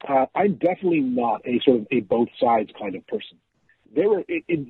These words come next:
it is not that often when both sides have equal access to, to, to verifiable, uh, or, or at least equal access to observable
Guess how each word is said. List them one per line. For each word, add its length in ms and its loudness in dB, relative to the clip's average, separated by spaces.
it 180 -4
is 180 4
not 380 2
that 200 2
often 460 -2
when 200 2
both 260 4
sides 380 0
have 220 2
equal 500 0
access 440 2
to, 120 0
to, 260 2
to 220 0
verifiable, 960 0
uh, 40 -4
or, 300 2
or 300 2
at 80 2
least 180 -2
equal 260 0
access 280 2
to 360 2
observable 580 0